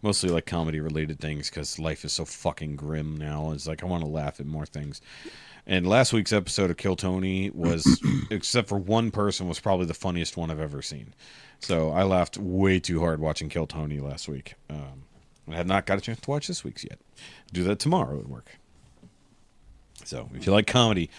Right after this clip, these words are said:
if you like comedy and you like people picking on each other, by all means, go watch Kill Tony. It's, it's a combination of stand-up and roasting at the same time. Uh, actually, uh, you sent me a Kill Tony clip. Uh, forgot who would, or who or what it was,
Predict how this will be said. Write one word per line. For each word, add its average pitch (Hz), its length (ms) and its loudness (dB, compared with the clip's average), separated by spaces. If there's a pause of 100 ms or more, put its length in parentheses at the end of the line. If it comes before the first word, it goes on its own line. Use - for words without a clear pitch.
(260)
if 104 80 4
you 131 80 12
like 165 160 10
comedy 95 500 4
and 82 180 -4
you 85 100 2
like 101 160 4
people 98 240 2
picking 90 340 4
on 82 120 0
each 78 140 -4
other, 85 280 -2
by 80 200 -2
all 87 160 2
means, 76 440 -2
go 78 140 -6
watch 71 200 -4
Kill 82 160 -6
Tony. 71 380 -6 (840)
It's, - 260 -14 (100)
it's - 140 -16
a - 40 -18
combination 85 580 -2
of 80 120 -2
stand-up 95 540 2
and 78 140 -2
roasting 78 420 0
at 69 100 -18
the - 60 -6
same 87 240 -4
time. 69 340 -10 (1160)
Uh, 113 280 8 (480)
actually, 104 260 4
uh, 92 40 8
you 95 180 2
sent 143 220 0
me 90 100 4
a 80 60 4
Kill 90 220 2
Tony 85 320 0
clip. - 440 -2 (360)
Uh, 73 920 -6
forgot 85 420 -4
who 90 120 -2
would, 76 340 -4
or 80 160 -4
who 87 200 -2
or 80 100 0
what 82 180 2
it 76 100 -4
was, 76 460 -2